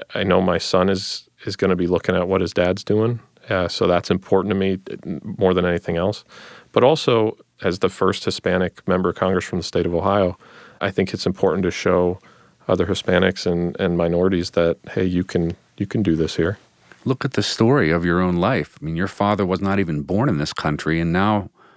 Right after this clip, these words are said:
Speaker 2: one generation later, you're a member of Congress. I like to ask our up to guests if you could go back in time and talk to the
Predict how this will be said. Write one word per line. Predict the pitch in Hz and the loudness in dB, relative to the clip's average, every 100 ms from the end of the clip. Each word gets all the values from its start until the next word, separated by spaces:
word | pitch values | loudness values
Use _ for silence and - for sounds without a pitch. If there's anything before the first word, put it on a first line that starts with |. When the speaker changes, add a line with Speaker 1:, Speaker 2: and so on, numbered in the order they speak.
| _ - | _ -2
Speaker 2:
one | 90 98 | 0 2
generation | 95 95 92 92 - 85 | 2 2 2 0 0 0
later, | 92 117 | 2 2
you're | 82 82 | 2 2
a | 87 | 2
member | 85 85 82 | 0 0 -4
of | |
Congress. | - 98 123 92 - - - _ _ _ - _ _ _ _ _ _ _ | 0 0 0 -4 -8 -14 -18 _ _ _ -20 _ _ _ _ _ _ _
I | 117 | 2
like | 170 202 | 2 2
to | - | 0
ask | 104 107 110 - | 2 2 0 2
our | 98 | 2
up | 101 | 2
to | - 101 | 0 0
guests | 87 92 87 - - - - | 2 2 2 -2 -8 -10 -8
if | - 90 113 | -8 -4 -4
you | 117 | -2
could | 110 | 0
go | 95 85 | 0 2
back | 92 98 - | 2 2 0
in | 92 | -2
time | 87 98 90 82 | -2 -2 0 0
and | 80 78 | -4 -2
talk | 90 87 - | -2 -2 -2
to | 87 | -4
the | 76 76 | -4 -4